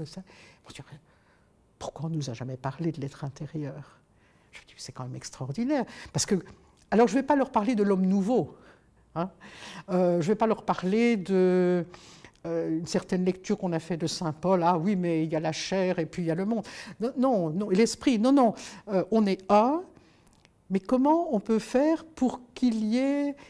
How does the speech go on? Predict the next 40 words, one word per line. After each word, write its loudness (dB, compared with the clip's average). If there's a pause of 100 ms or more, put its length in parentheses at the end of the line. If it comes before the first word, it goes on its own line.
(100)
quelque 0
chose -6
qui -10
vous -4
solidifie, -4
qui -4
vous -2
construise -2 (340)
et -2
qui -4
vous 2
fasse, -2
moi 2
je 0
leur 2
dis 0
toujours, 2 (240)
on 2
a 0
une 4
vie -2
qui -8
est 0
plus -6
grande -6
que -10
ce -12
qu'on -12
croit. -16 (720)
Voilà. -4 (360)
Et 0
donc 2
pour -4
moi, 0
cette -4
nourriture, -4
elle -2
dilate -4
la -6
vie. -14